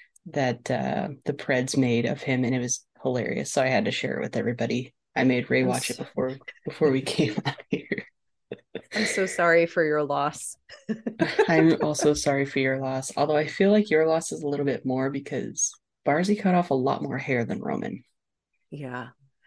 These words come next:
Speaker 2: But
Speaker 1: Yeah.
Speaker 2: Roman's hair is so beautiful. I mean, he looks too beautiful, no matter what
Speaker 1: He does.
Speaker 2: his hair
Speaker 1: He
Speaker 2: looks
Speaker 1: does.
Speaker 2: like.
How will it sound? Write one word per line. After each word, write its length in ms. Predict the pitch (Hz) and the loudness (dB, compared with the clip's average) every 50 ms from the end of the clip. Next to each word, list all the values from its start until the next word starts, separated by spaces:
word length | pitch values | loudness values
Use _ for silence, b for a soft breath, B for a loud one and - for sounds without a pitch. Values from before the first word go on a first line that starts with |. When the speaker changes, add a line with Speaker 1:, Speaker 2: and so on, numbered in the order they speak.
| b b b b b _ _ - | b b b b b _ _ -4
Speaker 2:
But 120 | 208 208 | -4 -2
Speaker 1:
Yeah. 60 | 185 202 | 0 2
Speaker 2:
Roman's 360 | 214 226 254 269 262 254 247 | 2 4 4 4 2 0 0
hair 240 | 208 208 202 190 175 | -2 0 2 4 4
is 160 | 160 143 - | 2 0 -4
so 340 | - - - 190 175 175 160 | -8 -6 -4 -2 -2 -2 -2
beautiful. 500 | 143 - 139 135 139 139 139 139 - 131 | -4 -6 -8 -6 -6 -6 -6 -6 -4 -2
I 60 | 151 | 0
mean, 160 | 196 214 220 220 | 2 2 2 2
he 100 | 233 233 | 2 2
looks 320 | 226 233 226 - - - | 2 0 -2 -2 -8 -6
too 240 | - 247 240 202 151 - | -2 0 0 0 0 -2
beautiful, 540 | - 202 208 196 185 180 - 135 - - - _ | 0 2 2 2 2 0 -2 -4 -4 -4 -10 _
no 140 | 170 180 180 | -6 -4 -2
matter 260 | 180 160 160 175 165 | 0 2 2 2 2
what 180 | 156 170 160 147 | 4 2 2 2
Speaker 1:
He 60 | 143 | 0
does. 220 | 147 139 117 131 | 0 0 0 0
Speaker 2:
his 140 | 185 175 - | -2 -6 -4
hair 260 | 156 143 123 - 113 113 | -4 -4 -4 -4 -4 -6
Speaker 1:
He 60 | 151 | -4
Speaker 2:
looks 140 | 139 139 - | -4 -4 -4
Speaker 1:
does. 20 | |
Speaker 2:
like. 360 | - 90 82 - - - - | -4 -4 -6 -6 -10 -16 -20